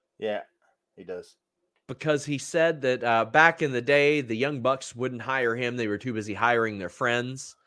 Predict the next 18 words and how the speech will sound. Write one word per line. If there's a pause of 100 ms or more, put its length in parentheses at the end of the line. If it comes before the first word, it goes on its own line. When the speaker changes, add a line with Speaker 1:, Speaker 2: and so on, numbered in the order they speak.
(360)
Speaker 1:
Yeah.
Speaker 2:
And,
uh, (280)
<laughs>
thankfully,
there
was
an
E
V
P
with
some
sense,
which
got
Cody
chants.